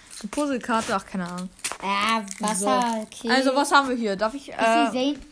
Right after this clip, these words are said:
Speaker 2: Zane, oder? Nee, das ist eine Schlange.
Speaker 1: äh, wir legen die sowieso alle nachher auf meinem Schreibtisch hin und dann machen wir ein Foto dafür,
Speaker 2: Okay,
Speaker 1: das
Speaker 2: mm,
Speaker 1: Cover.
Speaker 2: also, nach
Speaker 1: Wir
Speaker 2: wem
Speaker 1: haben hier,
Speaker 2: sieht
Speaker 1: darf
Speaker 2: das
Speaker 1: ich kurz?
Speaker 2: Ja.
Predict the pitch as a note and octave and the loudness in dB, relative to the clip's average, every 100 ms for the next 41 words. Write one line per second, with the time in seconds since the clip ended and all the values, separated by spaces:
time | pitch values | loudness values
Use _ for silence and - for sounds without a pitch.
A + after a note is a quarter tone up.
0 | - B3+ D4+ G4+ A3 F#3+ F#3 G#3+ F#3 - | -8 -4 -4 -2 -2 -2 -8 -10 -10 -12
1 | - G3 G#3+ A#3 F#3+ F#3 - - - - | -10 -6 -4 -4 -6 -10 -16 -20 -20 -4
2 | A3+ A3+ A3 B3+ C4+ E4 F#4 C#4 C#4+ C4+ | 2 2 4 2 4 0 0 -2 0 0
3 | A#3 D4+ F3+ D4+ D#4+ B3 D4 A3 D#4 C#4 | 2 4 4 4 2 2 2 -2 -2 2
4 | B3 A#3+ - B3 C4+ - C#4+ D4+ E4 C4+ | 0 0 2 2 2 -2 -4 -2 -2 -2
5 | B3 B3+ B3 G#3+ - A3 F#3+ F#3 A#3 A#3 | -2 0 -2 -2 -4 -6 -4 -6 -2 -4
6 | A3+ A3+ F#3+ F#3 - - A#3 C#4 C#4 C4 | -2 -2 -4 -6 -10 -4 0 0 0 0
7 | A#3 B3+ C#4 F4 G#4+ - C4+ E4 - D5 | 4 6 6 4 -2 2 0 0 -4 -6
8 | - _ _ | -6 _ _